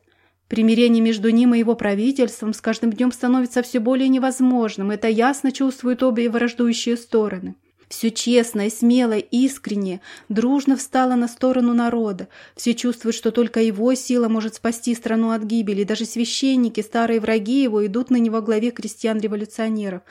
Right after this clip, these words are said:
А бездарное, выродившееся семейство Романовых, желая во что бы то ни стало удержать в своих руках власть над страной, обезумевшее от страха потерять эту власть, окружает себя всем, что есть в России подлого,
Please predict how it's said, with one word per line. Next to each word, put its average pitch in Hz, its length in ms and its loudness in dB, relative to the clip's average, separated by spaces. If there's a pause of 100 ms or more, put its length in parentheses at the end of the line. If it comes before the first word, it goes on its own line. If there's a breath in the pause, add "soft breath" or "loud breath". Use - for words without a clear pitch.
(100 soft breath)
А 220 60 -4
бездарное, 220 720 4
выродившееся 240 760 2
семейство 240 520 0
Романовых, 208 600 -2 (320 loud breath)
желая 233 320 2
во 262 100 2
что 262 200 0
бы 269 100 4
то 269 140 2
ни 262 100 4
стало 262 300 0
удержать 247 420 2
в - 40 -14
своих 233 260 0
руках 247 400 0
власть 240 320 0
над 214 140 -6
страной, 226 520 0
обезумевшее 262 640 2
от 269 80 -6
страха 269 340 -2
потерять 247 560 0
эту 233 160 -2
власть, 202 380 -2 (260 loud breath)
окружает 220 560 0
себя 214 220 0
всем, 247 340 2
что - 180 -2
есть 233 280 0
в - 20 -8
России 226 380 -2
подлого, 196 720 2